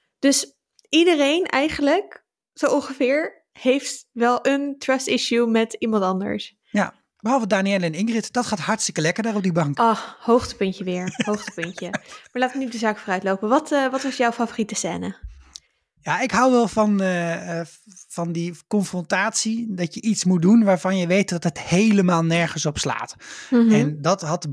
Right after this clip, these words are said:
Speaker 2: Bob natuurlijk met die leugendetector. Want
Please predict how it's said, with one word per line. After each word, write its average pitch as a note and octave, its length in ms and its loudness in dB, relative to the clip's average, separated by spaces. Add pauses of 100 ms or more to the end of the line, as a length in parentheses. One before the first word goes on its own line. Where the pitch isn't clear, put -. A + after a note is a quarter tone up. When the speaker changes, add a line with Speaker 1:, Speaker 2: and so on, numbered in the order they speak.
Speaker 2:
Bob A3 340 -2
natuurlijk E3+ 540 -2
met D#3 300 -4
die D3 180 -6
leugendetector. D3 960 -2 (580)
Want D3+ 380 -2